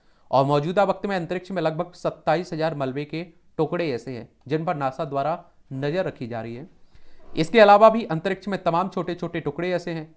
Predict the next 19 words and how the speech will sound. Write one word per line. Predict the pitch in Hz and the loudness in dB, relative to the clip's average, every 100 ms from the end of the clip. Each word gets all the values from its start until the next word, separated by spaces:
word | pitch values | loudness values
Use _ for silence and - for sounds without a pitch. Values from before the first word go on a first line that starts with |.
| - | -10
जिन | 123 165 | -4 0
पर | 180 | 0
निगरानी | 156 143 151 156 170 | 0 0 0 0 -2
रखना | 147 165 113 - - | -6 -4 -6 -8 -6
मुश्किल | 139 143 180 | -6 -4 -6
है, | 156 - _ _ _ - | -6 -10 _ _ _ -4
लेकिन | 143 165 190 | 0 0 0
सच्चाई | 185 - 196 | 0 0 0
यह | 202 190 | 0 -2
है | |
कि | 196 196 | -2 -6
इन | 165 165 | -4 -2
मलबों | 147 143 170 | -2 -2 -4
की | 170 | -6
वजह | 151 147 | -6 -6
से | 156 170 170 _ _ 147 | -6 -10 -10 _ _ -6
इंसानों | 139 - 143 160 | -4 0 0 -2
की | 165 151 | -8 -6
उड़ानों | 131 123 147 | -2 -2 -2